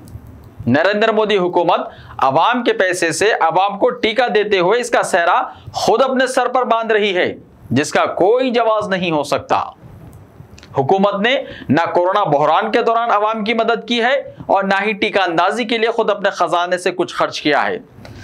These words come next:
सारा खर्च आवाम की जेबों से ही हासिल किया गया है।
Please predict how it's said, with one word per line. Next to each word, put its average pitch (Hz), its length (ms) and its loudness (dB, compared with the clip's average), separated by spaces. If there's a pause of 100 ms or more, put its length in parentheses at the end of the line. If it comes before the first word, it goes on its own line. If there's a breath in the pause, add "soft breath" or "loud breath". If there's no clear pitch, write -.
(120)
सारा 196 360 2
खर्च 254 400 0 (200)
आवाम 185 360 2
की 196 160 -4
जेबों 185 380 2
से 233 140 0
ही 240 140 -2
हासिल 196 360 -2
किया 160 240 2
गया 127 220 2
है। 92 180 -8